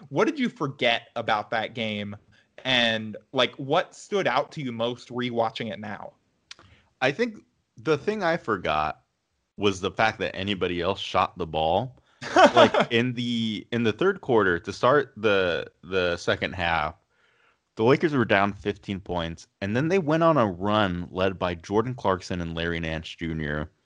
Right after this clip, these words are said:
Speaker 2: to get them within five.
Speaker 1: Two members of the vaunted young core, none of whom are here
Speaker 2: <laughs>
Speaker 1: anymore.
Speaker 2: Yeah, I w-, oh God, I got a text from a friend during, uh, during our re-,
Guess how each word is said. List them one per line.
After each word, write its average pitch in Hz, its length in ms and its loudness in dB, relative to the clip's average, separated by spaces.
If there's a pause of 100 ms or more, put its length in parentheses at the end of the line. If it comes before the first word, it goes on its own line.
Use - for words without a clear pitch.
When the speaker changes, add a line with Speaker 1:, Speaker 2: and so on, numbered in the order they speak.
(280)
Speaker 2:
to 98 100 0
get 90 200 2
them 92 160 0
within 85 340 -4
five. 73 560 -2 (300)
Speaker 1:
Two 190 180 -4
members 180 340 2
of 147 140 -8
the 143 60 -8
vaunted 147 440 2
young 127 220 -2
core, 123 360 -2
none 123 220 -4
of 113 100 -10
whom 131 260 -4
are 120 260 -2
here 143 220 0
Speaker 2:
<laughs> - 60 -18
Speaker 1:
anymore. 110 360 -4 (560)
Speaker 2:
Yeah, 117 400 4
I 113 100 2
w-, 135 220 2
oh 107 220 -10
God, 92 340 -2
I 107 100 0
got 117 140 2
a - 20 -6
text - 340 -8
from 95 140 -10
a 85 80 -4
friend 92 340 -2
during, 85 400 -2
uh, 78 260 -4 (840)
during 98 240 2
our 82 160 0
re-, 82 180 -4